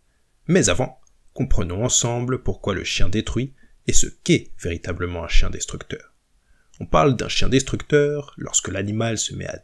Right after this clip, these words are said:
dégrader ce qu'il trouve dans son environnement. Par exemple, il peut mâchouiller tes livres, déchirer tes fauteuils, tes rideaux et même dégrader tes meubles. Il le fait en plus en ta présence comme en ton absence. Cela pose de véritables problèmes de sécurité,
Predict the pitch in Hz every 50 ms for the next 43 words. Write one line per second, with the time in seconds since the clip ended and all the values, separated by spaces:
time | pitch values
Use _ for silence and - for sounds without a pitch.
0 | _ - 107 98 - 98 98 95 92 110 113 107 - - - - 92 95 - -
1 | - 104 95 85 92 90 - - 95 95 95 92 - 95 95 98 101 101 92 -
2 | _ _ _ _ _ _ _ _ _ _ - - _ _ - 131 123 110 95 -
3 | - - - - _ - - - - - - - - 135 135 - - - 90 82
4 | - - - - - 80 82 82 - 120 117 127 143 156 151 151 151 139 139 -
5 | _ _ _ _ _ _ _ _ _ - - 151 - - - - - - - -
6 | - - - - - 127 - - 143 139 139 139 135 135 131 _ _ _ _ _
7 | _ _ - 107 92 - - 107 107 107 127 139 147 143 - _ _ _ - 110
8 | 104 92 95 95 98 104 107 107 107 101 104 92 90 98 95 - 85 85 87 90
9 | 82 - 95 90 90 82 - - - - - - _ _ _ _ _ _ _ _
10 | - - 95 - - - 127 107 - - - 147 139 - - 87 - 78 - -
11 | 104 127 127 127 156 165 147 - - - - - _ - 202 165 113 98 92 -
12 | 101 95 87 - - - - - - - - - - - _ _ _ _ _ _
13 | _ _ - - - 127 135 123 - - - 151 151 147 131 - - 92 95 104
14 | 117 113 113 110 - 101 92 - - - - 104 110 110 107 98 85 98 - -
15 | - - - 123 120 113 - - 135 117 98 -